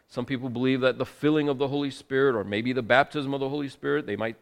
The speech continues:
think it's the same thing. They might think it's a different thing. But they might say, once you become a Christian, you then have to wait for something else. The Holy Spirit is gonna come later. You're saved now, but later the Holy Spirit will come, or the Holy Spirit indwells you now, but later the Holy Spirit will fill you. That's why you're,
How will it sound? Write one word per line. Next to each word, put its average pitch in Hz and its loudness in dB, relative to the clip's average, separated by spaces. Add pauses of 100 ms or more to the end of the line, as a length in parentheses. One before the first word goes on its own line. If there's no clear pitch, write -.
think 123 -4
it's 131 -10
the 123 -12
same 151 -2
thing. 151 0 (200)
They 104 -10
might 110 0
think 131 -6
it's 113 -8
a 107 -10
different 139 -4
thing. 151 -2 (340)
But - -10
they 117 0
might 127 2
say, 135 2
once 131 0
you 147 -4
become 147 -2
a 127 -2
Christian, 156 -4
you 123 -2
then 135 4
have 143 -2
to 135 -6
wait 139 -2
for 135 -8
something 127 -4
else. 143 0
The 117 -4
Holy 131 -4
Spirit 139 -4
is 127 -14
gonna 120 -8
come 117 -6
later. 147 0
You're 117 0
saved 147 0
now, 151 0 (260)
but 120 -4
later 131 2
the 127 0
Holy 139 -2
Spirit 139 -4
will 135 -6
come, 147 -2
or 127 0
the 107 -4
Holy 135 -2
Spirit 139 -2
indwells 139 -2
you 160 -6
now, 156 -4 (240)
but 123 0
later 143 2
the 139 2
Holy 143 -2
Spirit 147 -4
will 113 -8
fill 160 -2
you. 165 -2
That's 139 -6
why 143 -2
you're, 139 -4